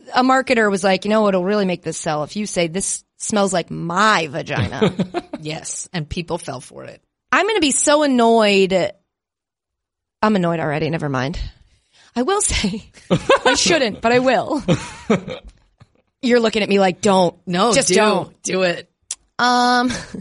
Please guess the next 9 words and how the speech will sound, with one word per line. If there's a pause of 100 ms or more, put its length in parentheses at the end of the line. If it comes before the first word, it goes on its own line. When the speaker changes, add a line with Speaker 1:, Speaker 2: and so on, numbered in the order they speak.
(340)
Speaker 1:
<laughs>
so
in
the
springtime,
Speaker 3:
Oh,
boy. (100)
Speaker 1:
when, (180)
uh,